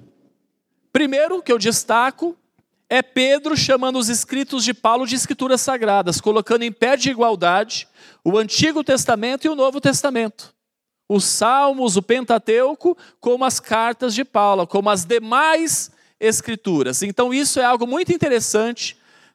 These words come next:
para identificarmos aqui. E a outra coisa que eu destaco é que ele vai dizer que nos escritos de Paulo tem coisas que são difíceis de entender.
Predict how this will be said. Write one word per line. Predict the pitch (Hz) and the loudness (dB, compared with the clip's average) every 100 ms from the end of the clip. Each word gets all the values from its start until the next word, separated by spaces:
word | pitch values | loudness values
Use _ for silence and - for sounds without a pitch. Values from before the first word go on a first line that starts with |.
| - | 0
para | 214 | 0
identificarmos | 220 247 - 285 277 302 277 160 127 - - | 0 -4 -4 -4 -2 2 2 0 -6 -12 -6
aqui. | 180 185 160 123 _ _ _ _ _ _ _ _ _ _ _ 151 | -4 0 -2 -4 _ _ _ _ _ _ _ _ _ _ _ -10
E | 262 | -2
a | 339 | 2
outra | 381 427 320 | 2 2 -2
coisa | - 277 233 | 0 -2 -2
que | 233 | -2
eu | 220 | -2
destaco | 190 - - 262 294 226 - - _ _ _ _ _ _ | -2 -6 0 2 2 -2 -10 -14 _ _ _ _ _ _
é | 220 240 | 0 2
que | 269 | 0
ele | 269 | 0
vai | 269 269 | 0 0
dizer | 247 190 214 269 | 0 -4 0 0
que | 269 277 262 247 | 0 -2 -2 0
nos | 277 254 | 0 0
escritos | - 311 302 285 | -2 -2 -2 -2
de | 254 | -2
Paulo | - 240 262 | 2 2 2
tem | 302 262 | -4 0
coisas | 269 277 277 | 0 0 -4
que | - | -4
são | - 311 | -2 -2
difíceis | 311 392 - 381 415 381 349 | 2 0 2 2 4 2 0
de | 220 | -4
entender. | 311 330 330 269 294 269 | -2 -2 -2 0 0 -2